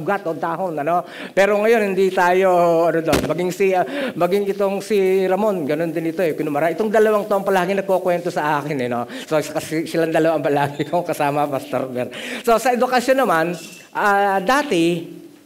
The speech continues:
yung college, college na, hirap pang, ah, mag-English. Ngayon, hindi pa nag-aaral, mahusay na silang mag-English at may, ah, accent pa. Kasi nga,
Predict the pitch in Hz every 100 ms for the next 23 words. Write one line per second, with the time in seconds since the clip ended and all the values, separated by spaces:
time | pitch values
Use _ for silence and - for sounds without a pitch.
0 | _ - 196 208 208 202 208 247 233 202
1 | 190 - 240 262 254 - 190 165 165 202
2 | 220 220 - 220 214 208 202 196 202 196
3 | 208 190 196 202 254 220 - - - -
4 | - 220 262 226 202 208 196 - - -
5 | 180 196 262 254 240 240 226 220 214 208
6 | 180 175 170 - 190 220 254 247 233 226
7 | 226 220 214 220 226 208 220 208 208 -
8 | 208 202 208 214 208 202 196 196 - 190
9 | - 170 156 - 160 143 - - - -
10 | 170 196 208 190 180